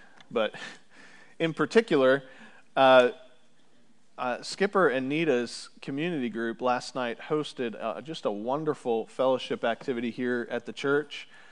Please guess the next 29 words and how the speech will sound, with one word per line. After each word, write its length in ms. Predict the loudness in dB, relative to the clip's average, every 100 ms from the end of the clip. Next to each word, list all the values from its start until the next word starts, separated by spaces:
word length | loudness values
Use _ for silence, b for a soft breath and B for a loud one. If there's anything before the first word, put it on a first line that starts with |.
| b b b b -6
Uh, 380 | -2 2 2 -2 -8 -20
we, 600 | -14 -6 -2 0 0 -2 -6 B B -20 -20 -12
uh, 320 | -6 -2 -2 -4 -12 -20 -16
we 160 | -4 -2
were 140 | -2
blessed 760 | -4 -8 -6 -2 0 -2 -10 -18 -12
by 400 | -4 -2 0 -4 -4
their 160 | -4 -4
group, 420 | -4 -6 -8 -12
and, 280 | -14 -14 -14
and 160 | -14 -8
so, 360 | -4 -2 -4 -8 b b -10
and 100 | -6
we 80 | -4
had 140 | -4
fun. 520 | 2 4 4 2 -4 -8
We 140 | -8
played 320 | -2 -2 0
bunco. 640 | 0 -2 4 6 6 4 -4 -16 -14
No 140 | -6 -4
one 120 | 0
got 200 | -2 -2
hurt. 480 | 0 2 2 0 -10 -20 -20 b b b b b
You 120 | -10
know, 260 | -6 -6 -8 b b b b b b b b -20 -20 -18
some 220 | -6 -6 -2
people 260 | -2 -2
came 220 | -4 -6
close. 600 | -2 2 2 2 -4 -14